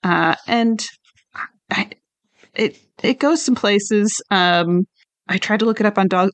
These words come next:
Does the Dog Die? It's not there. Uh, F Y I, for anyone interested in reading it, there are some dogs. They do die. <laughs> Um, um,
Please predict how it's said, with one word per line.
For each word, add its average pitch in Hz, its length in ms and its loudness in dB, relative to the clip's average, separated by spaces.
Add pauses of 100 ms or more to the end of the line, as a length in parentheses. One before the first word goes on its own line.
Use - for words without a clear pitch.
Does 190 200 0
the 156 80 -4
Dog 180 280 -2
Die? 175 460 2
It's - 180 -4
not 185 200 -2
there. 170 400 2 (480)
Uh, - 80 0 (180)
F 196 220 -2
Y 175 300 2
I, 170 40 0
for - 160 -4
anyone 180 220 2
interested 185 340 -2
in 180 60 0
reading 175 240 2
it, 175 180 0
there 214 100 0
are 226 120 2
some 233 160 0
dogs. 226 400 0 (140)
They 175 100 2
do 170 220 0
die. 165 480 0
<laughs> - 460 -10
Um, 254 260 2 (640)
um, 175 640 2